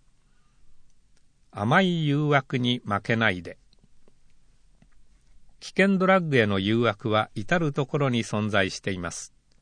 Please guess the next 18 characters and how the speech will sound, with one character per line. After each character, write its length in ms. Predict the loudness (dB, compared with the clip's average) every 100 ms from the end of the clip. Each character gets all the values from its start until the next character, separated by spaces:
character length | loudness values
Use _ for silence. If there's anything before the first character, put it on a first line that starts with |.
| _ _ _ _ _ _
友 240 | -2 0 2
人 240 | 0 0
な 120 | 0
ど 100 | -2
か 100 | 0
ら 120 | 0 0
の 140 | -4
勧 300 | -6 -8 -2
め 140 | 2
や 220 | 2 2 -2 -4
好 240 | 0 0
奇 140 | -2
心、 400 | -8 -6 -8 -10 -16 _ _ _ -20
ス 140 | -16 -4
ト 100 | 0
レ 120 | 0
ス 180 | 0 -2
や 260 | 0 0